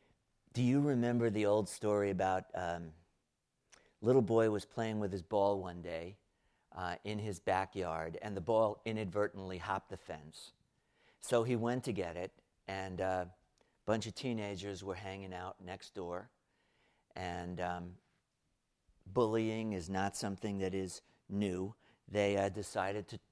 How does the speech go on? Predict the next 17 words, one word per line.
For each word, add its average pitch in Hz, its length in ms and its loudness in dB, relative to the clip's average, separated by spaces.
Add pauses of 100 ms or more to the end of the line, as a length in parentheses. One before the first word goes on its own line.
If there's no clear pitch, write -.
(120)
taunt 98 440 -6
him. 92 320 -12
They 87 240 -8 (260)
held 107 320 -2
the 107 60 -2
ball 92 400 2
high 95 300 -2
enough 90 500 -8
that 87 180 -4 (280)
he 110 160 -2
couldn't 101 420 0 (320)
get 95 240 4
it. 85 160 -6 (1300)
And 127 140 2
so 156 220 12
he 147 120 6
broke 127 420 6